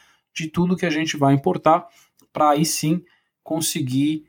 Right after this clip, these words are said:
começar a fazer a, a programação da nossa função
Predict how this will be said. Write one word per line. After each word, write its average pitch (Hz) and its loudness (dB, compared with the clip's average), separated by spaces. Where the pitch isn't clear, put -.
começar 156 4
a 143 6
fazer 139 0
a, 135 2
a 131 -2
programação 139 2
da 139 2
nossa 135 2
função 151 2